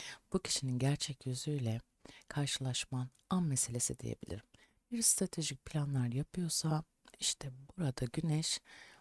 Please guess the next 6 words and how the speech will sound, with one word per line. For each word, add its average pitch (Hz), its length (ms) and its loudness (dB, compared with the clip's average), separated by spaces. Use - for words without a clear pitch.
onun 151 280 4
üzerine 127 380 2
parlayacak, - 720 -4
yalanların 151 800 6
üzerine 113 420 2
parlayacak. - 840 -8